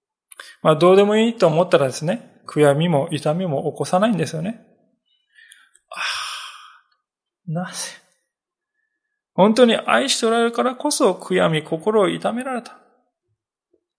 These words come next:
神様はしかし、正しいお方でもありますので、罪をなかったことにして、うやむやにする、裏口入学でする、そういうことは決してできない。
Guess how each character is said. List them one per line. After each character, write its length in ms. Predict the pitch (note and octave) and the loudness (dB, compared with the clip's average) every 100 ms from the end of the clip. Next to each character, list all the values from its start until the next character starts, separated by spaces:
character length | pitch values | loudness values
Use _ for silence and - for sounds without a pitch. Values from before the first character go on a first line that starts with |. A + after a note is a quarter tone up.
| _ _ - - - - - _ _ - | _ _ -20 -20 -20 -20 -20 _ _ 0
神 180 | F#3+ F#3 | 2 4
様 140 | F#3+ | 4
は 60 | E3+ | 4
し 80 | |
か 100 | F#3+ | 4
し、 260 | F3 G3 E3+ - _ _ _ _ _ - | 0 0 -6 -10 _ _ _ _ _ -2
正 300 | D#3 C#3+ - | 2 2 4
し 40 | |
い 20 | |
お 80 | D3+ | 2
方 240 | C#3 D3+ D3 | 2 0 0
で 80 | |
も 240 | D#3+ D3 - | 0 -2 -2
あ 60 | D3 | -6
り 60 | |
ま 140 | C#3 C#3+ | -6 -8
す 160 | - | -10
の 80 | D#3 | -10
で、 200 | D#3+ G3+ - _ _ _ | -10 -12 -14 _ _ _
罪 260 | - E3+ D3+ | -2 2 2
を 100 | C3 | 2
な 120 | C#3 | 0
か 120 | E3 | -2
っ 80 | D#3 | -2
た 100 | D#3 | -2
こ 100 | D#3+ | -2
と 120 | D#3 | -2
に 100 | C#3+ | -2
し 140 | D3 - | -4 -4
て、 280 | F3+ D#3+ - _ _ _ _ _ _ _ _ _ _ _ _ _ - | -2 -2 -4 _ _ _ _ _ _ _ _ _ _ _ _ _ -6
う 80 | |
や 140 | C#3 C3 | -4 -4
む 80 | B2+ | -6
や 60 | |
に 140 | B2+ C3+ | -10 -8
す 140 | - | -8
る、 140 | E3 E3 _ _ - | -8 -10 _ _ -4
裏 200 | C#3+ C3+ | 0 2
口 240 | C3 - | 0 -4
入 180 | C#3+ D#3 | -2 0
学 220 | D#3 C#3+ | 0 -2
で 260 | D3+ E3 F3 - _ _ _ _ - | -2 -4 -6 -16 _ _ _ _ -14
す 180 | - C3+ | -8 -8
る、 120 | D3 - _ _ | -8 -14 _ _
そ 220 | - - C#3 | -10 -4 -2
う 40 | |
い 20 | |
う 40 | B2+ | -2
こ 120 | D3+ | -4
と 80 | D3+ | -4
は 80 | |
決 200 | C#3 D3+ - | -4 -6 -6
し 60 | |
て 120 | - | -6
で 80 | D#3 | -6
き 140 | D3+ F#3 | -8 -12
な 140 | E3+ | -14
い。 100 | - | -16